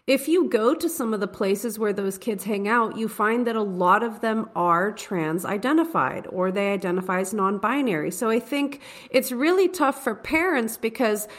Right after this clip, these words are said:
a lot of the parents I work with, I have a feeling they might be different from the parents you encountered early on in your work, Susan, but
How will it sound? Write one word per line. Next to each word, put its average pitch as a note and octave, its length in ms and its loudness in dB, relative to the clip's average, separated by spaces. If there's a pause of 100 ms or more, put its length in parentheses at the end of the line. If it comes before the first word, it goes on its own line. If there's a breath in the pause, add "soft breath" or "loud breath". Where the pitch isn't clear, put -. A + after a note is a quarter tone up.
(380 loud breath)
a A3+ 120 6
lot B3 340 4
of F#4+ 100 2
the E4+ 80 -2
parents B3 440 -4
I A#3 200 4
work G#3 280 0
with, G3 300 -2
I A#3 120 6
have D4+ 200 2
a F#4+ 80 4
feeling C4 440 2
they A3+ 120 0
might G#3 260 0
be A#3 120 0
different G#3+ 360 -4
from G#3 160 -4
the F#3 80 0
parents G3 500 -2
you G3+ 200 2
encountered G3 640 0
early F#3+ 320 0
on F#3 200 4
in F3 120 0
your A3 180 2
work, G#3+ 260 -2
Susan, F#3+ 400 -2
but F#3 200 -4